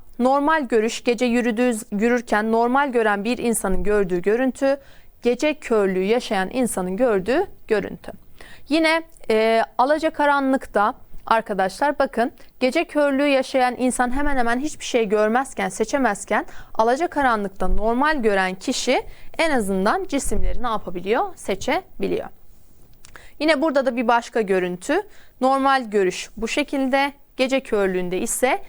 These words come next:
görüntü yok gibi bir şey. O yüzden de, e, gece körlüğü böyle bir rahatsızlık. Şimdi gelelim bir de koni hücrelerine bağlı rahatsızlıklardan. Buradaki, e, gece körlüğü,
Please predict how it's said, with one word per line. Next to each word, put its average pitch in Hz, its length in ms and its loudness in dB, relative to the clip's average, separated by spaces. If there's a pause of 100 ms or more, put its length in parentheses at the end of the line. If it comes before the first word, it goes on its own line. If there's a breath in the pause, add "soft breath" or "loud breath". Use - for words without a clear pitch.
(220 loud breath)
görüntü 269 640 0 (260)
yok 262 320 0
gibi 262 240 -2
bir 240 60 0
şey. 208 380 -2 (300 loud breath)
O 349 140 2
yüzden 214 460 0
de, 370 200 0 (340 soft breath)
e, 208 180 2
gece 247 260 0
körlüğü 233 420 0
böyle 185 280 0
bir 302 280 -2 (240)
rahatsızlık. - 720 -2 (960 loud breath)
Şimdi 359 420 2 (280)
gelelim 320 440 2
bir 294 80 0
de 320 60 4
koni 311 380 -2
hücrelerine 233 680 0
bağlı 185 300 0
rahatsızlıklardan. 185 1080 -2
Buradaki, 294 560 0 (800)
e, 208 140 0
gece 247 340 0
körlüğü, 277 640 0